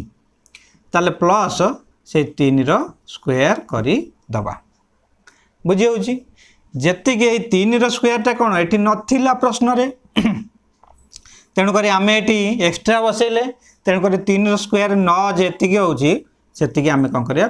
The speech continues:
ଫେଡ଼ିଦେବା, ମାଇନସ୍ ନଅ କରିଦେବା। ତାପରେ ଯାହା ଅଛି ମାଇନସ୍ ଶହେ ବାର, ତାକୁ ଲେଖିଦେଲେ। ଏବେ ଏଇଟାର ସୂତ୍ର ପକେଇଦେବା କ'ଣ? ଏ ପ୍ଲସ୍ ବିର ହୋଲ୍ ସ୍କୋୟାର ସୂତ୍ର,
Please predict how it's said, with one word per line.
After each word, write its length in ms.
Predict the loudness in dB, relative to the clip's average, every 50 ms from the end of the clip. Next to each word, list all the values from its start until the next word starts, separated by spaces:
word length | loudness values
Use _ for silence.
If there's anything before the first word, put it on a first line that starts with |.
| -2 -4
ଫେଡ଼ିଦେବା, 420 | -4 -2 -2 -2 -2 -4 -4 -4 -4
ମାଇନସ୍ 460 | -2 0 0 0 0 0 -2 -2 -4 -6
ନଅ 140 | -8 -6 -6 -8 -6
କରିଦେବା। 640 | -6 -4 -2 -2 -2 -2 -4 -10 -10 -8 -8 -8 -8 -14 _ _ _ -20 -20 -20 _ _ _ -2
ତାପରେ 360 | -2 0 0 0 -2 -2 0
ଯାହା 200 | 0 2 2 0 0
ଅଛି 140 | 0 0 0
ମାଇନସ୍ 560 | 2 2 2 2 2 2 2 0 0 -2 -2 -6
ଶହେ 320 | -6 -2 -2 0 2 2 2
ବାର, 300 | 2 2 0 0 0 0 0 -2 -2 -8 _ -4
ତାକୁ 180 | -4 -2 0 0
ଲେଖିଦେଲେ। 460 | 0 0 0 0 0 0 0 -2 -2 -6 _ _ _ _ _ _ _ _ _ _ _ _ -20 _ -20 _ _ _ _ _ _ _ -12 -12 -12 _ -20 _ _ _ _ _ _ _ _ -2
ଏବେ 260 | 0 2 2 2 2 2 0 0 -2 -4 -6 -14 _ _ _ -20 -20 -20 -20 -20 -20 -18 _ 0
ଏଇଟାର 320 | 0 2 2 2 0 0 0
ସୂତ୍ର 300 | 0 0 -2 0 0 0 2
ପକେଇଦେବା 400 | 0 0 0 2 0 2 0 2
କ'ଣ? 180 | 0 0 0 0 0
ଏ 140 | 2 0 0
ପ୍ଲସ୍ 340 | 0 0 0 0 0 -2 -2
ବିର 220 | 0 2 2 2 2 2
ହୋଲ୍ 220 | 2 2 0 -2
ସ୍କୋୟାର 280 | 0 0 0 0 0 0
ସୂତ୍ର, 260 | 0 0 0 2